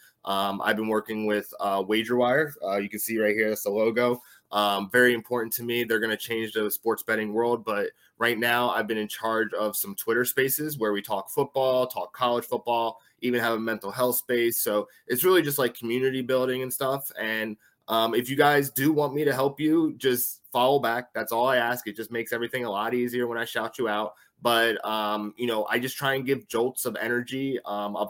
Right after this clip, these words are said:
algorithm to people's Twitter accounts and just kinda wake 'em up. Um, you will see after I give a shout out, your account will start going for days. So, um, be prepared for your phone to melt.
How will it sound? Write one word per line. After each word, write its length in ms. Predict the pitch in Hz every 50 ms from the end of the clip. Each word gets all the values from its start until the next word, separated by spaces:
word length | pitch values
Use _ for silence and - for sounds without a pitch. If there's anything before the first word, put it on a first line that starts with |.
| -
algorithm 600 | 101 107 113 113 117 123 127 123 123 135 131 131 123 - -
to 220 | - 113 110 110 110
people's 380 | - 123 120 120 113 113 -
Twitter 280 | - - 117 113 120 127
accounts 400 | 123 - 139 135 143 143 143 - -
and 120 | 110 107
just 180 | 104 110 - -
kinda 240 | 117 113 113 107
wake 240 | 104 107 110 110 -
'em 140 | 110 104 104
up. 220 | 110 135 143 - _ _ _ - _ _ - -
Um, 320 | 110 107 107 107 107 107
you 140 | 110 123 123
will 120 | 120 120
see 240 | - - 123 120 117
after 340 | 117 113 113 - - 120 113
I 80 | 107
give 180 | 107 104 117 110
a 60 | 113
shout 320 | - - - 110 110 110 110
out, 220 | 110 110 107 90
your 120 | 107 107
account 320 | 104 - - 113 110 90 90
will 120 | 104 104
start 380 | - - 110 104 104 - _ -
going 300 | - 110 113 113 110 110
for 140 | - 113 101
days. 400 | 104 110 107 101 98 92 90 -
So, 420 | - - 107 98 98 98 92 - _ _ _ _ _ -
um, 260 | 104 104 104 104 101 -
be 120 | 123 131
prepared 420 | 139 139 127 - 139 135 127 127 -
for 80 | 135 127
your 100 | 120 113
phone 240 | - 127 123 120 117
to 60 | 113
melt. 360 | 113 113 120 131 156 175 -